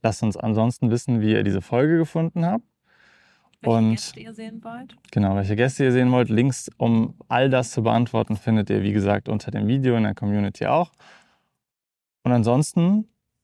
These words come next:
Speaker 1: war das eine wunderschöne Folge. Wir haben's jetzt Punkt zwei Uhr. Ich krieg so die ersten Regentropfen langsam ab. Ich weiß nicht, ob du auch.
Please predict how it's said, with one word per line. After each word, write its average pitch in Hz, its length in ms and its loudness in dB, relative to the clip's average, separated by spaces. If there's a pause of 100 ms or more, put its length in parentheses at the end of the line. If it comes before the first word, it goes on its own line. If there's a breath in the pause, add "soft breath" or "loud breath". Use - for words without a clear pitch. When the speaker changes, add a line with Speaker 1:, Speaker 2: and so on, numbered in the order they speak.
(140)
Speaker 1:
war 120 140 2
das 120 180 0
eine 113 80 0
wunderschöne 123 420 0
Folge. 156 400 2
Wir 120 100 4
haben's 110 180 0
jetzt - 460 -4
Punkt 170 320 0
zwei 131 280 0
Uhr. 190 440 0
Ich 139 120 -10
krieg 139 180 -4
so 139 100 -4
die 123 100 2
ersten 131 400 0
Regentropfen 156 560 -2
langsam 156 240 2
ab. 170 180 -2
Ich - 100 -20
weiß 123 120 2
nicht, 123 80 2
ob 123 80 -4
du 113 100 0
auch. 131 280 0